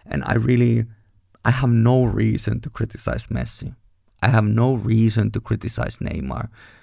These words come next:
N-, none of those players, Icardi. I don't, like, I don't, I'm not here to disrespect fellow human beings. I'm not here to disrespect Pochettino, Leonardo, or anybody like that. I'm just saying that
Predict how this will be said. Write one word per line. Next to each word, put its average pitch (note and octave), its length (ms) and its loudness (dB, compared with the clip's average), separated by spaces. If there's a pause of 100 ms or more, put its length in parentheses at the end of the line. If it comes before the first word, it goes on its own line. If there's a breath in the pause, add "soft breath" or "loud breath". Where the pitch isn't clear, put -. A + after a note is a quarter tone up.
(340 loud breath)
N-, C#3+ 200 -16
none A#2+ 500 4
of A#2 180 0
those - 220 -6
players, - 440 -8
Icardi. A2 680 -4 (180)
I A#2 140 4
don't, A#2 420 2
like, A2 240 -4
I A2+ 140 0
don't, A#2 260 -2
I'm A2+ 100 0
not C3+ 200 -4
here A2 420 2 (520 soft breath)
to A2 260 2 (240)
disrespect G#2+ 840 -2 (160)
fellow A2 460 0
human G#2 400 0
beings. - 560 -8 (420)
I'm - 80 -8
not A#2 160 0
here A2+ 260 -2
to A2+ 140 -4
disrespect - 640 -6 (100)
Pochettino, G2+ 680 -4
Leonardo, F#2+ 560 -4
or - 200 -14
anybody - 440 -6
like - 260 -8
that. - 160 -10 (460 loud breath)
I'm - 180 -2
just - 260 2
saying - 420 -2
that - 120 -8